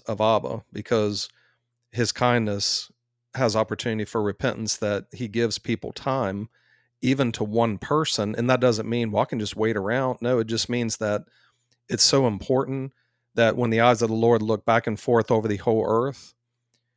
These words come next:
and they see that no longer is anybody diligently seeking them, that that's the time of return. And it's not a,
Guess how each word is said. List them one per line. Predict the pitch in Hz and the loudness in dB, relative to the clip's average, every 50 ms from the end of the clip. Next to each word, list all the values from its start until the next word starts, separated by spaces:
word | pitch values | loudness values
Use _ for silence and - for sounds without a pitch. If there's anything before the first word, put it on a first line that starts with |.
| _ _ - | _ _ -4
and | - 123 120 | -2 2 4
they | 117 113 | 4 4
see | - - 139 123 120 | 4 4 4 4 4
that | 113 110 107 104 | 4 2 0 0
no | - 113 110 117 120 123 | 0 0 2 4 4 4
longer | 123 123 123 131 123 113 110 104 101 101 | 4 4 2 2 2 0 0 0 0 0
is | 98 - - | -2 -4 -4
anybody | - 123 120 120 104 104 98 98 98 110 101 95 104 98 _ _ _ _ _ _ _ _ _ _ _ _ _ _ _ _ _ _ - | -4 -2 -2 -2 0 0 0 0 0 -2 -4 -6 -8 -10 _ _ _ _ _ _ _ _ _ _ _ _ _ _ _ _ _ _ -4
diligently | 107 127 123 120 117 107 117 110 107 104 104 104 | 2 4 4 4 4 2 0 -4 -2 -2 -2 -2
seeking | - - 127 117 - 135 127 127 | 0 -2 -2 -2 -4 -4 -4 -4
them, | 127 127 127 127 127 127 _ _ _ _ _ _ _ _ _ _ _ _ _ _ - | -4 -4 -4 -6 -8 -12 _ _ _ _ _ _ _ _ _ _ _ _ _ _ 0
that | 117 110 101 92 | 0 0 2 4
that's | 123 123 117 - | 4 4 4 2
the | - 104 | -2 -2
time | - 127 120 113 113 | 0 2 2 2 2
of | 107 101 | 2 0
return. | 104 - - 131 127 123 120 117 - | -2 -2 0 0 2 2 2 0 0
And | 120 117 113 | -2 -4 -2
it's | 101 - - | -2 -4 -2
not | 120 113 113 113 110 - | 0 0 2 0 0 0
a, | 98 107 107 104 101 104 101 | 0 0 0 0 0 -2 -4